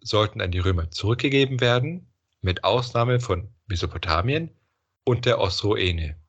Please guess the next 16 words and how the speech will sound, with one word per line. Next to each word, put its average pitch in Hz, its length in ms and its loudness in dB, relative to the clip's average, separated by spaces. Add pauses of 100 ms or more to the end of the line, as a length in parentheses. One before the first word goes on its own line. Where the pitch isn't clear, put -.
(320)
Ja, 101 120 0
das 92 220 -4
liegt 98 200 -2
im 92 280 0 (640)
östlichen 101 540 -2
Syrien 98 760 0 (420)
mit 107 160 -2
den 98 140 2
wichtigen 123 360 2
Städten 98 520 -2 (100)
Amida 113 520 2
und 104 300 -4
Edessa. 82 600 -2 (1120)
Bei 87 120 -4
früheren 151 400 2
Konflikten 123 720 -2